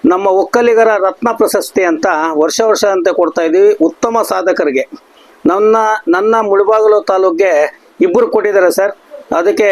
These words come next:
ಅದನ್ನ ಹೆಸರುಗಳನ್ನ ನಾವು ಎಲ್ಲ ನಮ್ಮ ತಂಡ, ನಮ್ಮ ಅಧ್ಯಕ್ಷರಾಗ್ಬೋದು, ಉಪಾಧ್ಯಕ್ಷರಾಗ್ಬೋದು, ಕಾರ್ಯದರ್ಶಿಗಳಾಗ್ಬೋದು, ಎಲ್ಲ ಕೂತು ಒಳ್ಳೆ ಉತ್ತಮ ಸಾಧಕರಿಗೆ ಬಾ-, ಏನು ಒಕ್ಕಲಿಗ ರತ್ನ ಪ್ರಶಸ್ತಿ ಒಬ್ಬರಿಗೆ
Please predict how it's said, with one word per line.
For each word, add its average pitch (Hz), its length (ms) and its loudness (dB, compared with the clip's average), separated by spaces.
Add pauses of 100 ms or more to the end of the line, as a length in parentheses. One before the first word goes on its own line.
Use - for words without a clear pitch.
(120)
ಅದನ್ನ 175 440 0 (120)
ಹೆಸರುಗಳನ್ನ 208 520 2 (140)
ನಾವು 170 560 0
ಎಲ್ಲ 180 140 2
ನಮ್ಮ 175 260 0
ತಂಡ, 175 280 -4 (680)
ನಮ್ಮ 160 160 0
ಅಧ್ಯಕ್ಷರಾಗ್ಬೋದು, 156 760 0
ಉಪಾಧ್ಯಕ್ಷರಾಗ್ಬೋದು, 156 1120 0
ಕಾರ್ಯದರ್ಶಿಗಳಾಗ್ಬೋದು, 151 840 0
ಎಲ್ಲ 185 260 2
ಕೂತು 202 500 0 (340)
ಒಳ್ಳೆ 220 320 2
ಉತ್ತಮ 214 460 -2
ಸಾಧಕರಿಗೆ 185 680 -2 (800)
ಬಾ-, 165 260 0
ಏನು 190 440 0 (120)
ಒಕ್ಕಲಿಗ 208 460 0 (360)
ರತ್ನ 208 220 -4
ಪ್ರಶಸ್ತಿ - 560 -4 (360)
ಒಬ್ಬರಿಗೆ 190 560 0